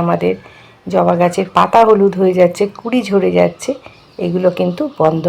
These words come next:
হবে এবং গাছ একটা ভালো শক্তি পাবে এই সমস্ত খাবারগুলোর জন্য। এইভাবে দিয়ে, বন্ধুরা, আপনারা মাটি দিয়ে ঢাকা দিয়ে দেবেন। আমি পেঁয়াজের খোসা, কলার খোসা এবং তারপর দিচ্ছি আলুর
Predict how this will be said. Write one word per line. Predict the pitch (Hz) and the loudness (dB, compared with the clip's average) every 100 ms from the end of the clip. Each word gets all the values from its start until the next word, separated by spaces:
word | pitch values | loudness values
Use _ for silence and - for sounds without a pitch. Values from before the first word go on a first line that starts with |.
| 165 | -2
হবে | 170 - - - - _ _ _ _ - _ _ - - | -4 -4 -10 -16 -20 _ _ _ _ -20 _ _ -20 -4
এবং | 220 226 190 | 2 2 4
গাছ | 170 175 175 185 | 4 4 2 -2
একটা | - 233 - - - - - | -2 -6 -8 -20 -20 -10 -4
ভালো | 214 233 - | 0 0 2
শক্তি | 196 185 - 226 | -2 -2 -6 -2
পাবে | 185 170 185 | 0 0 0
এই | 180 | -2
সমস্ত | 180 175 175 202 - | -2 -2 -2 -8 -4
খাবারগুলোর | - 170 170 165 170 175 170 160 | 0 2 2 -2 -4 -4 -4 -6
জন্য। | 170 196 - - _ _ _ _ _ _ | -6 -8 -12 -20 _ _ _ _ _ _
এইভাবে | 233 233 - 208 208 233 - | -2 -2 0 2 2 0 -2
দিয়ে, | 196 247 226 | -2 -2 0
বন্ধুরা, | 190 190 202 202 175 | -2 0 0 0 0
আপনারা | 165 165 226 - - - - - - 190 | -2 -2 -4 -8 -20 -20 -20 -20 -6 0
মাটি | 180 185 185 | 0 0 -2
দিয়ে | 196 240 175 | 0 0 -2
ঢাকা | 175 165 160 | -2 -2 -2
দিয়ে | 165 165 | -4 -6
দেবেন। | 180 190 - - - - | -8 -12 -16 -20 -20 -6
আমি | 196 196 196 | -2 -2 -2
পেঁয়াজের | 214 208 208 226 214 | 2 4 6 2 2
খোসা, | 226 214 - 226 240 - - | -4 -2 -2 -4 -6 -6 -2
কলার | 202 202 202 | 2 2 2
খোসা | - 214 240 254 175 | -2 -2 -2 -2 -4
এবং | 196 185 - | -4 -4 0
তারপর | 180 180 190 185 180 | 0 2 0 -2 -2
দিচ্ছি | 185 - 285 285 - - - - - 185 | -8 -8 -10 -10 -18 -20 -20 -20 2 4
আলুর | 190 190 | 4 2